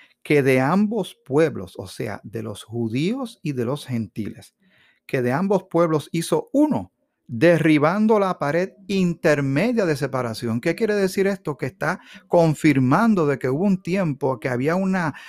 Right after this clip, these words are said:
una separación, un espacio grandísimo entre el pueblo de Israel, que Dios estaba tratando con ellos todo el tiempo,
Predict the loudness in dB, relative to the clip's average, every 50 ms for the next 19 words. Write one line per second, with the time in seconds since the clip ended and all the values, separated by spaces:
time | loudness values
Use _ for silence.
0 | -12 -4 0 0 2 2 2 2 2 2 2 4 4 2 4 2 0 0 2 0
1 | 0 -2 -2 _ 0 2 2 2 2 2 0 2 2 0 0 0 0 0 -2 -4
2 | -4 -6 -6 -4 -4 -4 -2 -4 -4 -4 -4 -2 -2 -2 -2 -4 -6 -4 -2 0
3 | 0 0 -2 -2 -4 -4 -6 -4 -4 -6 -6 -6 -6 -8 -10 _ _ _ _ _
4 | _ _ _ _ _ _ _ _ _ -6 -4 -4 -2 -2 -2 -2 -4 -8 -6 -4
5 | -2 -2 -2 -2 -2 -4 -2 -4 -4 -4 -6 -6 -8 -6 -4 -2 -2 -2 -2 -4
6 | -6 _ -4 -4 -2 -2 -2 -4 -6 -6 -6 -4 -4 -4 -6 -4 -6 -6 -6 -8